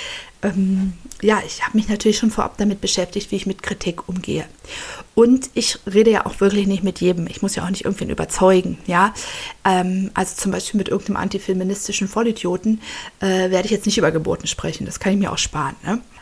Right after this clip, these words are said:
Es kann auch übrigens sein, dass ich irgendwann Mütter treffe, ähm, das wird interessant, die das nicht in Ordnung finden, wie ich über Geburten spreche. Oder noch,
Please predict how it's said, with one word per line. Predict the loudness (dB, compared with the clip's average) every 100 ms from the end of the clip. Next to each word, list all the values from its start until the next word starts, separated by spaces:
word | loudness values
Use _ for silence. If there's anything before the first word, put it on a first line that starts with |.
| -8
Es | -4
kann | 4 6
auch | 6 2 0
übrigens | 2 2 2
sein, | 4
dass | 4 0
ich | -2
irgendwann | 0 0 0
Mütter | 2 2 0
treffe, | -2 -2 0 -2 -2 -6
ähm, | -4 -2 -2 -2 0 -2 -4
das | -6 -6
wird | -4
interessant, | -4 -6 -4 -2 -2 -4
die | -4 -2
das | -2 2
nicht | 2 4
in | 2
Ordnung | -2 -4 -6
finden, | -6 -6 -6
wie | -6
ich | -8
über | -6
Geburten | -6 -6 -6 -6 -6
spreche. | -8 -6 -6 -4 -4
Oder | -4
noch, | -4 -4